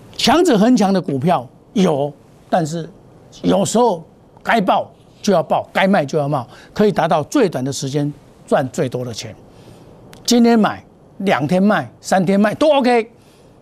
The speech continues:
我们现在在做这种事，买股要买强，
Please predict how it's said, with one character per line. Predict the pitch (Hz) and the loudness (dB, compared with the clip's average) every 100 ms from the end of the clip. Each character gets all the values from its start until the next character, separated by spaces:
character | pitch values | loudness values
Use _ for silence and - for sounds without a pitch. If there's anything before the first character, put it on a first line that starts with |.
| - | -8
我 | 170 | -2
们 | 151 | 0
现 | 160 190 | 0 2
在 | 175 | 2
在 | 160 139 | 0 -2
做 | 170 | -4
这 | 135 147 | -4 -6
种 | - 104 | -12 -14
事， | - 127 - - - - - - - - - - | -14 -16 -20 -20 -20 -20 -20 -20 -20 -20 -20 -4
买 | 196 311 | 0 2
股 | 311 233 | 2 2
要 | 320 - | 2 2
买 | 156 151 | 0 -4
强， | 143 135 | -6 -6